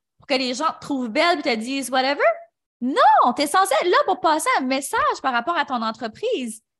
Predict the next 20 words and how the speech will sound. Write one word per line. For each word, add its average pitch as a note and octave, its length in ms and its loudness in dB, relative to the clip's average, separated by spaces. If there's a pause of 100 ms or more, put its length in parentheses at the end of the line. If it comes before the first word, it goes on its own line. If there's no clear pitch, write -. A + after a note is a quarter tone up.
(200)
par C4 120 2
rapport C#4 260 2 (200)
au, G#3 40 -14
tu F4 100 -6
sais, G#4 60 0 (200)
à - 40 -10
ce - 80 -12
que C4+ 100 -4
t'as F4+ 320 2
à C4+ 40 0
véhiculer, C4 540 -4 (120)
par A3 120 -2
rapport A#3+ 280 -2
à C#4 100 2
ta G#3 180 -4
mission. C4 500 -4 (800)
C'est - 160 -6
pour, G4+ 160 -6 (180)
c'est F#4 160 -4
ça, - 180 -2